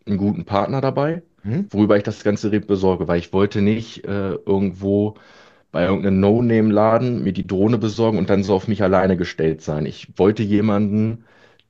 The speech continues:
Speaker 1: der mich bei Servicefällen berät, der mich berät, welches Gerät ich für welche Aufträge brauche. Und da habe ich dann halt mir überlegt, ich will eine Matrice vier.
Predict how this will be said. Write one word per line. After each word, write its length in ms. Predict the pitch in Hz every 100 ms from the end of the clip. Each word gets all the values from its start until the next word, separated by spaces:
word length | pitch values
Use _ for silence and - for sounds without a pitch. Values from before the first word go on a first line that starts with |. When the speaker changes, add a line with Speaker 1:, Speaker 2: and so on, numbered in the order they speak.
| 98
Speaker 1:
der 240 | 98 95
mich 260 | 95 92 -
bei 120 | 82
Servicefällen 640 | - 120 143 143 135 135
berät, 400 | 131 127 131 135 _ - - - _ -
der 100 | 90
mich 200 | 92 -
berät, 320 | 95 95 92
welches 300 | 90 90 95
Gerät 340 | - 90 120 120
ich 100 | -
für 140 | 95
welche 320 | 90 - -
Aufträge 540 | 104 123 - 127 123 123
brauche. 580 | - 117 123 123 127 - - _ _ -
Und 260 | 85 87 87 _ _ _ _ -
da 160 | 85
habe 160 | 90 90
ich 60 | 95
dann 160 | 92
halt 380 | 95 95 90 - - -
mir 160 | 95 95
überlegt, 600 | 90 87 95 98 - -
ich 180 | 87 -
will 100 | 98
eine 80 | 95
Matrice 480 | 92 - 98 87 -
vier. 320 | - 156